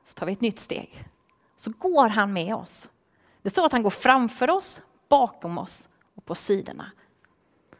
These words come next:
Han är runt oss. Han är med oss och han går med oss. Så du och jag, vi behöver den helige andes hjälp att leva i tron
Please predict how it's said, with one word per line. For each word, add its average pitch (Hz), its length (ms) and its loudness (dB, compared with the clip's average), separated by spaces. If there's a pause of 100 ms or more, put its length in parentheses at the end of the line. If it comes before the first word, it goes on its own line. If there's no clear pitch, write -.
(260)
Han 285 440 0 (220)
är 170 380 0 (180)
runt 247 420 2
oss. - 420 -14
Han 196 300 -2
är 196 60 0
med 269 440 2
oss 294 260 -6
och - 180 -6
han 208 180 -4
går 196 180 -2
med - 260 -6
oss. - 340 -14 (1500)
Så - 140 -2
du 339 360 6
och 320 160 2
jag, 220 380 6 (300)
vi 254 140 4
behöver 254 420 6
den 220 120 4
helige 226 500 4
andes 190 340 0
hjälp 190 420 2 (800)
att - 220 2
leva 226 420 8
i 202 60 2
tron 202 520 0